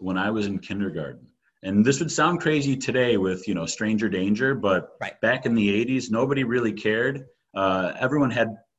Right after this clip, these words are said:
Speaker 1: had this pet rock phase. And, uh, I was in school and I thought, "Why would I buy a rock when I could find them on the street? I can paint them and I can sell them to people who walk past us during recess." So I painted five or six rocks, and during recess, I went out to the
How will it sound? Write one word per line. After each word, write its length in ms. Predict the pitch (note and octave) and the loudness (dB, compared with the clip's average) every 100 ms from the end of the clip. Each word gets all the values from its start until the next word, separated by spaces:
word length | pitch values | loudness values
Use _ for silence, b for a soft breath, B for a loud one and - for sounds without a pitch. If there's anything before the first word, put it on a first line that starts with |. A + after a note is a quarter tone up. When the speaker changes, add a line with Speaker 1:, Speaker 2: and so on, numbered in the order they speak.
| _ - | _ -6
Speaker 1:
had 200 | A2 G#2+ | -4 -2
this 140 | G2+ | -4
pet 240 | - B2 G#2 | -2 -4 0
rock 300 | G#2 A2+ - | 2 2 0
phase. 580 | - A2 B2 C3+ - - _ _ | -4 -2 -2 -6 -10 -18 _ _
And, 380 | G#2 G2+ G2 G2 | -2 0 2 2
uh, 260 | G2 F#2 F2 | 2 2 0
I 120 | G2+ | 0
was 220 | A#2 A2 | 0 0
in 100 | G#2+ | 0
school 320 | G2+ - B2 A#2+ | 0 -2 -2 -2
and 80 | |
I 80 | F#2+ | -2
thought, 320 | F#2+ G2+ G2 - B B | 0 0 0 -2 B B
"Why 160 | G2 C#3 | -6 -2
would 140 | D3+ | 0
I 100 | D3 | 0
buy 280 | G#2 G#2+ A#2 | 0 0 0
a 100 | G2 | -2
rock 480 | F2 G#2 E3+ - F#2 | -2 -4 -6 -10 -8
when 120 | F2+ | -6
I 100 | F2 | -6
could 200 | E2+ D#2+ | -8 -10
find 300 | - G#2+ B2 | -8 -6 -2
them 120 | G#2+ | -2
on 160 | F#2+ A#2 | -2 -4
the 80 | |
street? 480 | C3+ - G3+ F2 G2+ - _ _ | -4 -6 -4 -6 -8 -14 _ _
I 120 | - A#2+ | -10 -6
can 200 | B2 G#2+ | -4 -4
paint 260 | C3 C#3+ | -2 -2
them 120 | G#2 | -2
and 100 | G2 | -4
I 60 | G2+ | -4
can 180 | G#2 G2+ | -4 -6
sell 280 | - G#2 B2 | -6 -6 -4
them 140 | B2+ | -4
to 100 | G#2 | -6
people 300 | G2+ G2 G2 | -10 -10 -10
who 100 | G2 | -8
walk 400 | F#2 G#2 - - | -2 0 -2 -6
past 320 | A#2 B2 - | -4 -4 -4
us 120 | F2+ - | -8 -6
during 200 | F#2 F2+ | -6 -4
recess." 560 | A2 C3+ - - - _ _ _ _ _ _ | -6 -8 -12 -16 -20 _ _ _ _ _ _
So 120 | - B2 | -2 0
I 80 | |
painted 400 | A#2 A#2+ C3 C3+ | 0 -2 -2 -2
five 240 | - A#2+ B2 | 2 2 4
or 60 | |
six 340 | B2+ B2+ A#2+ - | 0 -4 -4 -2
rocks, 320 | G2 A#2 - | 0 0 -2
and 120 | G#2+ | -2
during 200 | A2+ A2 | 0 0
recess, 400 | G#2 B2 G#2+ G2 | 0 -2 -4 -4
I 60 | G2 | -4
went 240 | F#2+ G2+ | -4 -2
out 180 | G#2+ G#2 | -2 -4
to 140 | G2 G#2 | -4 -2
the 240 | F2+ | -2